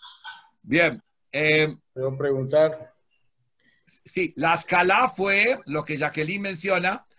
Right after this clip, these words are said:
Speaker 1: la, la morada Jacqueline, la escalá fue un ingrediente, pero no los unió realmente. Lo que los unió a la Hasidim Misnagdim fue el partido de Agudat Israel y, eh, cuando llegaron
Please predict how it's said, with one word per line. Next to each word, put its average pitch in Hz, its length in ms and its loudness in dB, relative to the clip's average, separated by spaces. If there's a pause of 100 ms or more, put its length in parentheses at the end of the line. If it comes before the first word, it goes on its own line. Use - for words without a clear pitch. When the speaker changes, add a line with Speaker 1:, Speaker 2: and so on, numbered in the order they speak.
Speaker 1:
la, 135 140 -4
la 143 180 -4
morada 165 240 0
Jacqueline, 190 460 -6 (280)
la 156 160 0
escalá 175 440 2
fue 208 180 -4
un 202 160 -4
ingrediente, 196 1200 -2 (260)
pero 156 240 2
no 185 260 2
los 190 220 0
unió 175 220 -2
realmente. 151 640 -4 (200)
Lo 151 180 2
que 160 120 -2
los 160 220 -2
unió 175 560 -2 (320)
a 143 100 2
la 151 80 -2
Hasidim 151 560 -4
Misnagdim 185 680 -4 (360)
fue 185 360 2
el 147 220 -6
partido 185 520 -4
de 165 80 2
Agudat 160 440 -2
Israel 165 680 -2 (480)
y, 214 440 -2 (400)
eh, 147 340 0
cuando 151 300 -2
llegaron 180 680 0